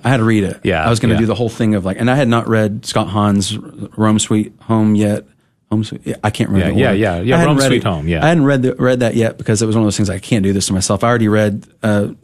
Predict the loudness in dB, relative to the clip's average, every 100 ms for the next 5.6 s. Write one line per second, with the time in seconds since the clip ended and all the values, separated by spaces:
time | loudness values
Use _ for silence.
0 | -20 -14 -2 2 2 4 2 2 0 -2
1 | -4 -2 0 0 0 0 0 -2 -2 -2
2 | 0 0 2 2 0 -4 _ -4 -2 -2
3 | -8 -12 -6 -2 0 0 0 2 0 -2
4 | -4 -4 -2 0 0 -2 -8 -6 -4 -4
5 | -4 -4 -4 0 0 -2